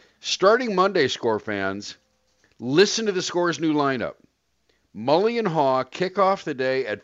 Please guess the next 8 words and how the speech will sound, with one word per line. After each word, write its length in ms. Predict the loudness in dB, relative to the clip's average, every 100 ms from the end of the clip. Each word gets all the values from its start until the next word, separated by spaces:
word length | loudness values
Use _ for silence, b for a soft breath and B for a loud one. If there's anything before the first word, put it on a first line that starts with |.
| _
five 340 | -4 -2 -4 -8
thirty, 480 | -4 -4 -2 -2 -2
and 180 | -4
they 100 | -6 -6
go 300 | -2 0 -2
till 300 | -4 -4 -4
ten. 760 | -8 -4 0 0 -2 -8 -16 _
Bonus, 680 | 2 4 0 -2 -4 -12